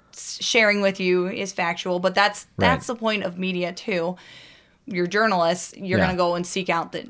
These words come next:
Speaker 1: the information. So just because maybe somebody sends a tip in to us and then we don't follow up on it, well, that's not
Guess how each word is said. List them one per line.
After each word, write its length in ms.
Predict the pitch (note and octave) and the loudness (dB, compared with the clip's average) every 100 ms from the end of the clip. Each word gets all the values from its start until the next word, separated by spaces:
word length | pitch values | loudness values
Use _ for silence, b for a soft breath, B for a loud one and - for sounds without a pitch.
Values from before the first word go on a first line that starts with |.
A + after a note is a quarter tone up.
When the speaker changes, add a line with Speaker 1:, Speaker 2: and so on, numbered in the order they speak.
| - | -8
Speaker 1:
the 200 | F#3 E3 | -4 -4
information. 520 | E3+ E3+ E3 E3 E3 | -4 -6 -4 -6 -6
So 140 | F3 | -6
just 180 | E3+ G#3+ | -2 -2
because 340 | C4 B3 A3 | 2 4 4
maybe 360 | G#3 G#3+ G3+ G3 | 4 0 0 -2
somebody 340 | F#3+ G3+ F#3+ | -2 2 2
sends 240 | F3+ G#3 F#3+ | 4 2 0
a 60 | |
tip 240 | F3+ D#4 B3 | 0 0 2
in 160 | G#3+ | 0
to 160 | G3 F#3 | 2 2
us 160 | F3+ F3+ | 2 0
and 80 | E3+ | -2
then 60 | |
we 80 | E3 | 0
don't 180 | E3 D#3+ | 0 2
follow 240 | E3 E3 | 4 6
up 140 | G#3+ G3+ | 6 4
on 140 | E3+ | 4
it, 160 | E3+ - | 2 4
well, 440 | F#3 F3 E3+ F3+ | 4 4 2 0
that's 200 | G3 F#3+ | 0 4
not 260 | A#3 G#3 | 6 6